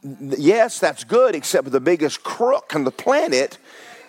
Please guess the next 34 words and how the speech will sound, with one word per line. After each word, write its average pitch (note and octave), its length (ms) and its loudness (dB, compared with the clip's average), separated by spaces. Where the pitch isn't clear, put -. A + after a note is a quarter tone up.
is D#3 260 2
in E3 140 2
the D#3+ 80 2
White A3 260 2
House. F2+ 640 -6
Now, C#3 160 4
Walmart F3+ 600 4
has D3 240 -4
already F#3 640 4
set G3 260 2
up, B2 140 2
this D#3 160 0
has F3+ 80 -4
been G3 140 2
going F#3 220 2
on F#3+ 120 2
for G3+ 120 -2
years, A#2+ 580 0
that D3 220 4
you F3+ 180 0
can C3+ 300 0
walk G#3+ 400 4
in D#3 640 0
and B2+ 340 0
grab E3+ 560 2
something E3+ 400 -2
off E3 240 0
the G3+ 80 -4
shelf C3+ 420 0
and B2+ 140 -2
walk C3 240 0
out D3 160 2
the - 80 -8
door. A#3 240 -2